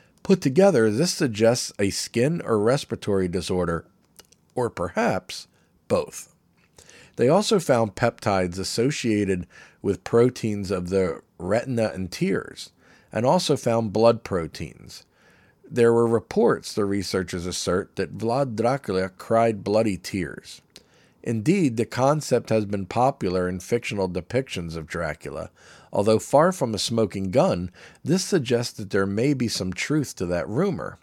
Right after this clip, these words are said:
Although proteomic data here reported, although cannot be considered exhaustive alone, might indicate that, according to some stories, he probably suffered, at least in the last years of his life,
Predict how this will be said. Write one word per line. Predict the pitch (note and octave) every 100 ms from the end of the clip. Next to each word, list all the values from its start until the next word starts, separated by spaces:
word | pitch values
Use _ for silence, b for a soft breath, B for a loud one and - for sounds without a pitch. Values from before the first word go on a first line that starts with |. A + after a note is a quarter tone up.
| _ _ _ _ _ _ _ _ _ - B B B B -
Although | C#3 D3+ G#3+ A3+ A3 - B B B B _ -
proteomic | - C#3 C#3+ - A#2+ B2 A#2 F#2+
data | G2+ G2 F#2+ F#2
here | F2 G2 F#2
reported, | F2 F2+ - A2+ A2 E2+ E2 - b b b b b b _ _ _ _ -
although | C3 C#3 E3+ E3
cannot | - C#3 C3+ E3 -
be | C#3+ C3 E2+ - -
considered | B2 A#2+ - D3 C#3 B2+
exhaustive | F#2+ G#2 G2+ G2+ C3 B2 A2+ F#2+
alone, | F#2+ A2+ D3+ F#2 F2 F2+ b b
might | A#2 D#3 C#4 -
indicate | A#2 G2 F2+ G#2+ G2 G2 -
that, | G2+ G2 -
according | G2+ - D#3+ G3+ F3
to | C3+
some | - C#3 A2+
stories, | - C#3 D3+ F2 F#2 F2+
he | G2+ A2
probably | - C3 F#3 E3+ A#2+ G2
suffered, | - C3+ C3+ F#2 F#2
at | G2+
least | A#2+ F#3 F#3
in | C#3+
the | A2
last | G2+ B2 B2+ -
years | A2 G#2
of | F#2+
his | F2+ F#2+
life, | C3 F2 -